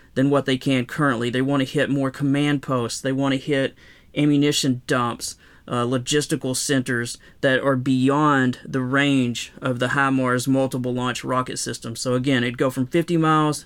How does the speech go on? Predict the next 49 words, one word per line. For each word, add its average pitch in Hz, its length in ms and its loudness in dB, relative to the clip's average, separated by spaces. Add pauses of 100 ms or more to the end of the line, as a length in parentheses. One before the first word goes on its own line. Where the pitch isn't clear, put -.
(140)
to 151 100 -8
two 175 240 0
hundred, 143 400 2 (320)
and 131 80 0
you're 139 100 2
taking 143 320 0
a 135 80 2
warhead 139 440 2
from 135 160 -2
two 156 180 -2
hundred 135 220 -2
pounds 131 360 0
to 135 120 -4
a 123 60 -2
thousand. 123 640 -4 (720)
So 175 160 2
I'd 160 100 2
prepared 196 420 0
this 185 140 0
segment 139 640 0 (220)
last 147 480 2
night 120 320 0
and, 131 180 2
w-, - 220 -10
and 131 100 2
was 131 120 -2
going 143 180 0
to 131 80 0
record 127 380 -2
it 117 100 -4
today, 127 420 0
Thursday 127 460 -2
morning. 131 480 0 (340)
But 147 180 2
then 156 180 2
this 151 180 -2
morning, 156 480 4 (100)
I 135 200 2
woke 135 260 0
up 139 140 0
to 143 100 -6
see 135 260 0
that 120 140 -2
C 151 240 0
N 139 80 2
N 143 280 2
had 127 280 -4
breaking 143 440 0
news 120 380 -4